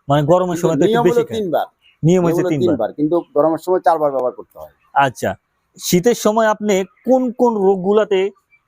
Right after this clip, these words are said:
Speaker 1: আপনি সম্মুখীন হচ্ছেন?
Speaker 2: হ্যাঁ, শীতের সময় সবচেয়ে বড় সমস্যা হচ্ছে আমরা যখন বাচ্চাগুলিকে আপনার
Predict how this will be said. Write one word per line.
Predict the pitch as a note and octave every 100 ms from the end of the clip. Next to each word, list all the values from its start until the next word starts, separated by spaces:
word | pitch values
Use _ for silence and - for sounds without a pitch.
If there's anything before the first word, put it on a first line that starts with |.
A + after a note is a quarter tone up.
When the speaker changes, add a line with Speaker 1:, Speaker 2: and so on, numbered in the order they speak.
| _
Speaker 1:
আপনি | E3+ D#3+ F3+ F3 E3
সম্মুখীন | - D#3 E3 E3 C3+
হচ্ছেন? | - F2+ F#2 _ _ _ _ _ -
Speaker 2:
হ্যাঁ, | C3+ B2+ B2+
শীতের | - F3+ B3+
সময় | A#3+ A#3 G#3 G#3 E4 _ _ _ _
সবচেয়ে | - F#3 F#3 A#3
বড় | F3+ G3
সমস্যা | G3+ G#3+ G3 G#3+
হচ্ছে | - G#3
আমরা | E3 F3
যখন | F#3 F3+ F#3 E3+ _ _ _ _ -
বাচ্চাগুলিকে | C3 - F3+ G3 G3 F#3+ F3+ D#3+ _ _ _ -
আপনার | B2 C#3+ C#3